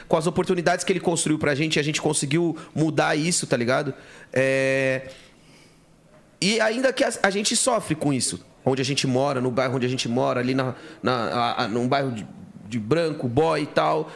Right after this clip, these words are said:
a gente passa nos lugares, a pessoa olha diferente, o segurança segue, vem,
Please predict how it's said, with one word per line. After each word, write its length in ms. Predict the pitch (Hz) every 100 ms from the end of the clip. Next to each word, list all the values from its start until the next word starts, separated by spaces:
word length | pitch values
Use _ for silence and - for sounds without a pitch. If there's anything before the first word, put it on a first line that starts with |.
| -
a 80 | 143
gente 200 | 180 -
passa 280 | 190 196
nos 140 | 190 170
lugares, 480 | 165 180 190 180 156
a 80 |
pessoa 360 | 156 165 156 160
olha 180 | 160 160
diferente, 580 | - 147 131 143 147 -
o 40 |
segurança 500 | - 127 131 135 143
segue, 600 | - - 143 139 131 113
vem, 600 | 117 104 110 135 135 135